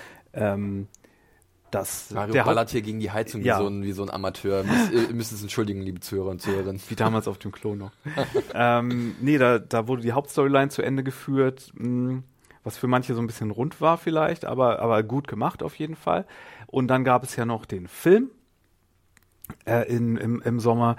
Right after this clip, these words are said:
Speaker 1: der ja so ein großes anderthalbstündiges Musical war mit so einer neuen Figur, die, äh, auch richtig gute Nummern da drin hatte. Das war auch sehr gut. Und dann ist jetzt gerade angelaufen, äh, Steven Universe Future, wo das alles so ein bisschen in die,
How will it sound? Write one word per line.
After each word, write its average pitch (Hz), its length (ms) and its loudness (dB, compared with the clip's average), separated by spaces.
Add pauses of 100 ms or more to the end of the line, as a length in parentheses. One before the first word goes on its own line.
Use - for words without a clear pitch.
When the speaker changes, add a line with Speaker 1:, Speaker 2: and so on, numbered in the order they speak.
(280)
Speaker 1:
der 110 260 8
ja 110 140 6
so 107 80 2
ein 107 60 2
großes 107 340 -2
anderthalbstündiges 107 800 -2
Musical 156 540 6 (200)
war 120 240 6
mit 131 140 0
so 127 60 0
einer 113 120 4
neuen 113 280 2
Figur, 117 500 0
die, 107 400 -2 (340)
äh, 107 100 0
auch 104 540 2
richtig - 280 -6
gute 110 220 -4
Nummern 110 260 2
da 104 80 -2
drin 104 280 -2
hatte. 107 200 -2
Das 98 240 -4
war 95 220 -4
auch 139 140 2
sehr 139 180 4
gut. 143 260 2 (240)
Und 123 160 0
dann 120 100 2
ist 113 140 -4
jetzt 139 200 2
gerade 123 220 4
angelaufen, 113 800 0
äh, 104 200 0
Steven 120 320 -4
Universe 110 380 0
Future, 175 540 2 (360)
wo 113 140 4
das 117 140 8
alles 110 240 2
so 120 60 0
ein - 20 2
bisschen - 240 -4
in 107 160 0
die, 104 320 -4